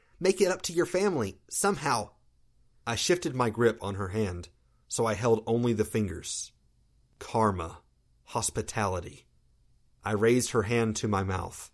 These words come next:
and I kissed the knuckles. "Thank you for visiting, Maggie," I said. "I appreciated your company, even if I don't right this second. I appreciate the information you shared, and the gift you offered."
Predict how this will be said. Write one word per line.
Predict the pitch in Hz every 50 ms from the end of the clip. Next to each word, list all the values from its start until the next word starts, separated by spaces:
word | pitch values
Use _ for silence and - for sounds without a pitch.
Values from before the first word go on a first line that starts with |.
| _ _ _ _ _ -
and | 110 104 98
I | 92
kissed | 90 - - - 113 - - - -
the | 98
knuckles. | 95 101 95 87 - - - - - - - - - _ _ _ _ _ _ _ _ _ _ _ _ _ _ _ _
"Thank | - - 131 147 156 - -
you | 156 143
for | 139 - 120
visiting, | 107 120 123 110 107 101 104 101 95 90 87 - - - -
Maggie," | 95 95 92 95 82 98 95 95 90 - _ -
I | - 95 95
said. | 90 - - 95 90 90 98 92 - _ _ _ _ _ _ _ _ _ _ -
"I | 113 110
appreciated | 107 101 - - 139 131 - - 120 120 127 123 117
your | 123 123
company, | 117 - 156 139 110 - 92 85 80 80 - _ _ _ _ _ _ _
even | - 110 110 104 104 104
if | 104 98 -
I | 104 98 98
don't | 90 - 110 107 104 90 - - - - - -
right | 95 92 90 85 -
this | - 95 - -
second. | - 107 90 - - - - - - - _ _ _ _ _ _ _ _ _ _ -
I | - 104
appreciate | 101 98 - - 113 110 - - 127 120 120 -
the | 113 -
information | 127 123 - 131 123 139 147 143 - - 113 101
you | 95 92
shared, | - - 92 85 80 82 - - - _ _ _ _ _ _ _ -
and | - 104 101 95
the | 90 95 107
gift | 95 - 123 113 95 - - -
you | 101 107
offered." | 87 110 104 - - 92 85 80 -